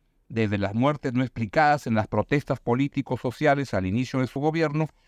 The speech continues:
hasta las denuncias por enriquecimiento ilícito, para no hablar de una administración gubernamental mediocre. Hay razones también para discrepar del abreviamiento de esta presidencia, como que ambos casos se investigan en las fiscalías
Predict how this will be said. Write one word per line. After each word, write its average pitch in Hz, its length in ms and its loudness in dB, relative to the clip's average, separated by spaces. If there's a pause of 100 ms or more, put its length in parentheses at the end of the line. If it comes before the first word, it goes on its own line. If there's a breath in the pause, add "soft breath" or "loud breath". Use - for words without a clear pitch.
(260)
hasta 131 280 2
las 127 160 4
denuncias 143 520 0
por 151 280 0
enriquecimiento 113 960 0
ilícito, 147 520 -2 (320)
para 104 180 2
no 123 140 4
hablar 139 320 2
de 117 80 0
una 127 240 2
administración 117 720 0
gubernamental 98 720 2
mediocre. 104 580 0 (640)
Hay 107 160 6
razones 113 520 2
también 110 560 2
para 101 180 2
discrepar 104 520 2
del 120 200 -2
abreviamiento 104 1300 0
de 107 180 0
esta 113 240 0
presidencia, 151 680 -2 (440)
como 120 280 0
que 147 120 2
ambos 156 240 0
casos 151 420 -2
se - 60 -2
investigan 120 560 0
en 120 80 2
las 117 100 -2
fiscalías 151 640 0